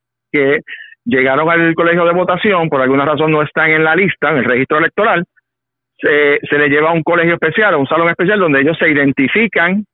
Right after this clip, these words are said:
se le entrega la papeleta, esa papeleta, una vez la marcan en la caseta, la doblan, la entregan en un sobre, ese sobre se cierra, se sella, se le pone la información del elector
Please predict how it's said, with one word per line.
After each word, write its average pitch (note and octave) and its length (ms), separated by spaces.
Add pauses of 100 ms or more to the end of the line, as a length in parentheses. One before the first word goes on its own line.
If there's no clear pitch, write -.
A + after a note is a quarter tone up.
(580)
se D#3 100
le D3+ 60
entrega D3 340
la D#3+ 80
papeleta, F3+ 640 (220)
esa - 200
papeleta, D#3+ 360 (200)
una C3+ 200
vez D3 120
la E3 120
marcan F3+ 480
en C3 100
la A#2+ 80
caseta, D#3 520 (500)
la C#3 220
doblan, D#3+ 600
la C#3+ 120
entregan C#3+ 420
en E3 140
un E3+ 140 (140)
sobre, F3+ 380
ese C#3+ 160
sobre E3+ 280
se D3+ 180 (140)
cierra, E3+ 500
se C3+ 140
sella, B2+ 460 (560)
se C#3 120
le C#3 100
pone D3+ 220
la E3+ 80
información F3 480
del F3+ 100
elector F3+ 560